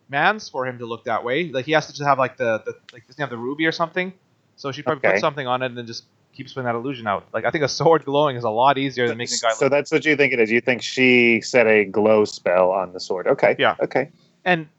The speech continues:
Speaker 1: yes, that's magic. That's something special. But hey, it's not actually giving up heat. Heat. It's not actually the proper sword. So it's fake.
Speaker 2: Yep.
Speaker 1: And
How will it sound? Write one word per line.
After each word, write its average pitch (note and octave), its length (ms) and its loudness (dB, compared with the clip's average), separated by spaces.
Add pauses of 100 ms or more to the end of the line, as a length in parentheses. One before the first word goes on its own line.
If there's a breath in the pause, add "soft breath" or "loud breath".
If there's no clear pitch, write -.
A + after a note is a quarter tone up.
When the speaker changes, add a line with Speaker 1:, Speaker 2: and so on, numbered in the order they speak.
(380)
Speaker 1:
yes, G3 320 -2
that's - 260 -2
magic. C#3+ 340 0
That's C3+ 180 -2
something C3+ 260 -4
special. D#3+ 400 0
But A#2 160 -6
hey, C#3+ 140 -2
it's - 280 -16
not C#3+ 140 2
actually C3+ 240 0
giving C3 140 -8
up A#2+ 120 -6
heat. C#3 240 -6
Heat. D#3 220 -8
It's C3 140 -12
not C3 100 0
actually C3 240 0
the - 80 -14
proper B2 300 4
sword. G#2 340 -2 (140)
So A2 180 -6
it's G2+ 140 -8
fake. B2+ 300 -6
Speaker 2:
Yep. A2 120 4
Speaker 1:
And - 60 -10